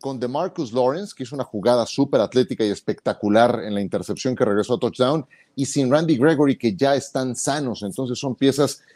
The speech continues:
que creo que están aportándole mucho Dan Quinn en la rotación de frontales defensivos para, para cada partido. Viene el juego contra Arizona, Tapa. Te pregunto,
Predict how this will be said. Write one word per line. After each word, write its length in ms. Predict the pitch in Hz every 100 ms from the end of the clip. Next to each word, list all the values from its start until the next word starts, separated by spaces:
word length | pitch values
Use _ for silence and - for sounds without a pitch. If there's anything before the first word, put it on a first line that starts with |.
| _
que 140 | - 104
creo 160 | 120
que 280 | 143 117 82
están 220 | - 156
aportándole 540 | 151 131 - 151 147 127
mucho 260 | 143 139
Dan 240 | 113 131 123
Quinn 320 | 135 135 139
en 120 | 120
la 80 | 107
rotación 600 | 104 110 - 107 135 139
de 80 | 131
frontales 500 | 117 107 117 127 117
defensivos 640 | 104 104 101 131 123 - _ _ _ _
para, 440 | 117 107 107 98
para 460 | 110 107 107 101 98
cada 240 | - 131 123
partido. 460 | 113 101 113 110
Viene 360 | 117 202 285 294
el 80 | 180
juego 280 | 233 269 220
contra 380 | 185 143 147
Arizona, 580 | - 131 120 - 175 147
Tapa. 340 | - 160 - 131
Te 120 | 131
pregunto, 640 | 127 135 196 190 185